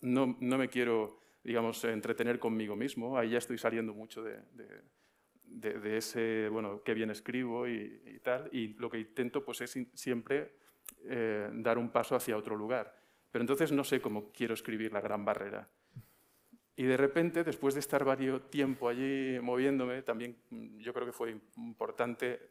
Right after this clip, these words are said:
siempre la lectura de otros autores, en este caso sería Chatwin, como él, eh, realmente lo que hace es descomponer la idea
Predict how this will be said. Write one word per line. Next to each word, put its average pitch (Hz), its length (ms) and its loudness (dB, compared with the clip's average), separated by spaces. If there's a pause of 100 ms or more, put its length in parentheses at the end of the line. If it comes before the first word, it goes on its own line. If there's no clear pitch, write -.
siempre 113 400 -2
la 104 80 2
lectura 110 380 -2
de 110 100 0
otros 107 260 -6
autores, 113 440 -6
en 107 60 -6
este 104 180 -8
caso 107 180 -6
sería 104 400 -4 (400)
Chatwin, 127 560 2 (220)
como 117 280 2
él, 120 240 0 (400)
eh, 123 260 6
realmente 117 760 4
lo 113 100 0
que 117 80 2
hace 117 220 2
es 123 120 -2
descomponer 113 880 2 (300)
la 123 180 4
idea 117 500 4